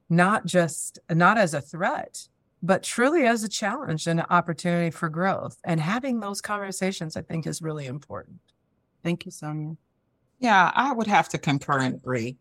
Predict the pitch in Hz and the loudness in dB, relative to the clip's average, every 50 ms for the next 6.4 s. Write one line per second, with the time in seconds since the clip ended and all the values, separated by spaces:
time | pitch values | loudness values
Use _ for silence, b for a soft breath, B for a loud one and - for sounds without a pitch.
0 | _ - 165 175 - - 214 214 208 - 185 175 170 165 165 165 160 160 156 - | _ -2 -2 -2 2 2 2 2 4 4 4 6 6 6 6 4 4 4 2 0
1 | - 151 143 135 131 - - 151 - 156 - - 151 143 135 139 143 135 - - | -2 -2 -2 -2 -2 -6 -8 -8 -8 -8 -6 -2 -2 -2 -2 -2 -6 -10 -8 -6
2 | 127 139 135 - - 127 127 123 139 - 156 151 - 175 165 160 - 180 165 156 | -6 -6 -6 -8 -8 -8 -8 -8 -10 -10 -10 -2 2 2 2 2 0 -4 0 2
3 | 175 185 190 196 185 175 170 165 151 - - 151 147 147 147 135 143 139 - - | 2 2 2 2 2 2 2 0 0 0 -4 -4 -2 -2 -2 -4 -6 -10 -12 -10
4 | 139 135 - - 147 143 143 143 143 - - 139 139 131 135 135 135 143 135 135 | -10 -8 -6 -4 -2 -2 -2 -2 -4 -4 -4 -4 -2 -2 -2 -4 -6 -6 -8 -8
5 | 131 - 135 131 131 131 131 131 131 131 135 - _ - - 139 135 - - 175 | -10 -10 -10 -8 -4 -2 -2 -2 -2 -4 -6 -8 _ -10 -8 -8 -8 -6 -2 -2
6 | 165 156 151 139 131 127 127 131 | 0 2 2 2 2 2 2 0